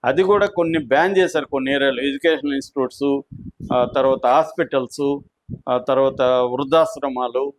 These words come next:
ఇలాంటి చోట్ల బ్యాన్ చేయాలని. ఎందుకంటే సౌండ్ పెరగడం వల్ల పిల్లల మీద, చిన్న పిల్లల మీద, గర్భిణీ స్త్రీల మీద తీవ్ర ప్రభావం చూపిస్తుంది. ఆ, తర్వాత చాలామంది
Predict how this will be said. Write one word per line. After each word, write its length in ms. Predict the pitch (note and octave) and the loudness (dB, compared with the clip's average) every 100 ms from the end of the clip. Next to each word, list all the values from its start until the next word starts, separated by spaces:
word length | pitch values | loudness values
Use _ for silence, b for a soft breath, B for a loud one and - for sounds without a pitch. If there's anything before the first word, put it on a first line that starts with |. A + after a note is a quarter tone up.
| _ _ - | _ _ -2
ఇలాంటి 340 | D3 F3 E3+ - | 0 2 -2 -2
చోట్ల 200 | D3+ D3 | -2 0
బ్యాన్ 360 | G3 D3 D3+ D3 | 0 0 0 2
చేయాలని. 360 | C3+ A2+ G2 _ _ _ - | 2 0 -4 _ _ _ -4
ఎందుకంటే 420 | C#3 G3+ G#3 G3+ G3 | 0 0 0 -2 -4
సౌండ్ 540 | - D3 F#3 A3+ A3 | 0 2 2 2 0
పెరగడం 520 | A3 D#3+ F3+ F3+ E3+ | 2 2 2 2 0
వల్ల 480 | C#3+ A2+ B2+ - - - D#3 | 0 -2 -6 -8 -16 -8 0
పిల్లల 320 | F3 B3 B3 | 4 4 2
మీద, 260 | G#3+ F3+ D3+ | 0 -4 -6
చిన్న 300 | - F3+ A3+ | -4 -2 0
పిల్లల 360 | G#3 F#3 E3+ | 2 2 2
మీద, 280 | D3+ C#3+ C#3 | 0 0 2
గర్భిణీ 580 | E3 - G#3 - G3+ G3+ | 0 0 -2 -2 -4 -4
స్త్రీల 340 | D#3 D#3+ D#3 | -4 -2 -2
మీద 360 | D3 C3+ F3 F#3+ - | -2 -2 0 -2 0
తీవ్ర 240 | E3+ F#3 | 2 2
ప్రభావం 540 | F#3 D3+ C#3+ D3+ D3 C#3 - | 2 0 0 0 0 -4 -6
చూపిస్తుంది. 800 | B2 C3 - G#2+ G2 - - - - - B2+ | -8 -8 -12 -14 -14 -16 -16 -16 -16 -10 -2
ఆ, 560 | B2+ B2+ B2+ B2 A#2+ B2 - - - - | 2 4 4 4 0 -4 -14 -18 -12 -2
తర్వాత 640 | D3 D#3+ F3 F3 C#3 D3+ D3 C#3+ | 0 4 2 2 2 2 0 2
చాలామంది 960 | D#3 F#3+ G3+ F#3+ F#3+ F#3+ F3+ D3 E3+ | 4 4 2 -2 -4 -4 -2 -2 -2